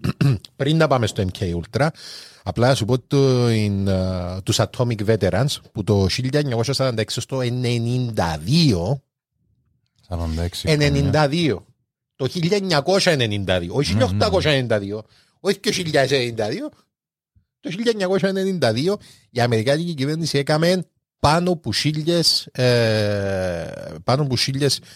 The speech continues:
Speaker 1: πάνω που χίλια τεστ πυρηνικών βομβών. Εντάξει. Και
Speaker 2: Μες
Speaker 1: στις
Speaker 2: σε, μες
Speaker 1: αρχές,
Speaker 2: στα σαράντα έξι
Speaker 1: ναι, ναι,
Speaker 2: χρόνια,
Speaker 1: και
Speaker 2: ναι.
Speaker 1: στις αρχές όταν τα έκαναν, είχαν στρατεύματα επίτηδες κοντά στους χώρους εκρήξεων για να μετρούν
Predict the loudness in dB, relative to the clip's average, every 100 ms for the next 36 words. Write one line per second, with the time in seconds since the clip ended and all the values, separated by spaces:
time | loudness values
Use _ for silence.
0 | -20 -20 _ -2 0 0 0 0 0 2
1 | 2 0 -2 0 0 0 0 2 2 2
2 | 2 2 0 -8 _ _ -10 -6 -4 -4
3 | -4 -6 _ _ _ _ _ _ _ _
4 | _ _ -8 0 2 2 2 2 0 0
5 | 2 4 4 4 2 0 0 0 -2 0
6 | 2 4 4 4 2 2 0 -2 -4 -2
7 | -2 0 0 0 -2 -2 -2 -4 -4 -6
8 | -8 -20 -20 -12 -2 0 2 0 -4 _
9 | -4 -2 0 2 2 2 0 0 -2 2
10 | 0 2 0 0 0 0 -2 -4 -4 -2
11 | -2 2 4 4 0 _ _ _ _ -14
12 | -8 -8 -2 2 2 2 -4 -4 -6 -4
13 | -4 -4 -4 -2 -4 -4 -4 -4 -2 -2
14 | -2